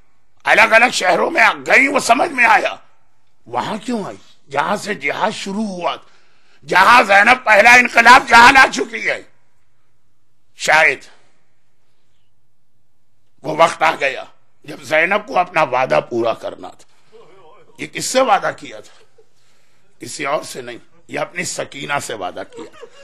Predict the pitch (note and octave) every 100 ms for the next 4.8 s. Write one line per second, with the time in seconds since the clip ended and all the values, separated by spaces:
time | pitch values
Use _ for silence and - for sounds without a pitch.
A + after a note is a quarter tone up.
0 | - - C5 B4+ C#5+ A#4+ - - - -
1 | - - - D#3 E3+ - E3 F#3 A3 F#3+
2 | G3+ - F3+ G3+ G#3 G3+ E3+ D#3+ G3+ -
3 | - - - - - - - - - -
4 | E3 F#3+ G3 B3 A3+ G#3 G#3 C3